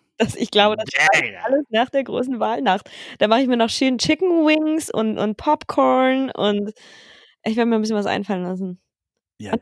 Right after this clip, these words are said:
Speaker 1: komm ich in
Speaker 2: Digga,
Speaker 1: so einem
Speaker 2: geil.
Speaker 1: in so einem Joe America Kostüm und yay.
Speaker 2: Al-, und da können wir, da können wir auf jeden Bundesstaat wetten. Also gut, die, die, die, die, die Swing States, da kannst du ja dann drauf wetten.
Speaker 1: Ja.
Speaker 2: Da steigt dann unser Freund aus Münster bestimmt noch ein.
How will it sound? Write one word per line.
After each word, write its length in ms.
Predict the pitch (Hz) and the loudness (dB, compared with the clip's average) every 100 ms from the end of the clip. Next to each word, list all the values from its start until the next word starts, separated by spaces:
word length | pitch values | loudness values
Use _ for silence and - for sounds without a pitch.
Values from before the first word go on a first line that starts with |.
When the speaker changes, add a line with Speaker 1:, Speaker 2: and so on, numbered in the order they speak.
| - | -4
Speaker 1:
komm 120 | 254 | -2
ich 60 | 247 | 0
in 40 | |
Speaker 2:
Digga, 120 | 226 - | -2 -4
Speaker 1:
so 60 | |
einem 40 | 214 | 0
Speaker 2:
geil. 400 | 147 147 98 _ _ _ _ _ | 2 0 -4 _ _ _ _ _
Speaker 1:
in 120 | 214 214 | -4 2
so 140 | 214 | 2
einem 320 | 214 202 196 | 2 -2 -2
Joe 240 | 202 233 226 | 2 2 4
America 640 | 214 233 277 285 269 247 | 4 4 2 2 2 2
Kostüm 600 | 269 - - 254 240 233 | -2 -6 -2 0 0 -4
und 580 | - 220 220 - - - - | -6 -6 -8 -10 -18 -20 -18
yay. 300 | - 143 - 147 | -12 -10 -4 0
Speaker 2:
Al-, 180 | 180 175 | 2 2
und 160 | 165 | 2
da 100 | 180 | 2
können 180 | - 196 | 2 2
wir, 140 | 202 180 | 2 0
da 80 | |
können 160 | 170 185 | -2 0
wir 100 | 196 | 2
auf 160 | 175 165 | 0 -2
jeden 540 | 170 233 214 214 170 | -2 -2 0 0 0
Bundesstaat 640 | 208 220 220 - 131 117 | 0 0 0 0 0 0
wetten. 420 | 113 110 107 - _ _ _ _ _ _ - | -4 -4 -6 -8 _ _ _ _ _ _ 0
Also 240 | 147 143 | 4 4
gut, 220 | 139 139 | 2 2
die, 120 | 131 123 | 2 2
die, 220 | 127 123 | 2 0
die, 420 | 120 120 117 - - - _ _ | 2 2 0 -2 -12 -20 _ _
die, 200 | 127 120 | -2 -2
die 120 | 110 120 | -2 -4
Swing 260 | - 151 | 0 0
States, 320 | - 117 104 | 2 0 0
da 100 | 131 | -4
kannst 240 | - 117 - | -2 -2 -2
du 60 | |
ja 40 | 110 | -2
dann 120 | 110 | -2
drauf 220 | 107 - | -4 -4
wetten. 340 | 104 107 101 _ _ _ | -6 -6 -12 _ _ _
Speaker 1:
Ja. 320 | 233 277 294 254 | -2 0 0 0
Speaker 2:
Da 80 | - | 2
steigt 280 | 165 160 | 2 2
dann 100 | 175 170 | 2 2
unser 180 | 151 | 0
Freund 160 | - 165 | 0 0
aus 80 | 147 | 0
Münster 220 | 185 220 | 0 0
bestimmt 240 | 135 127 104 | -2 -4 -4
noch 80 | |
ein. 260 | 95 104 | -4 -6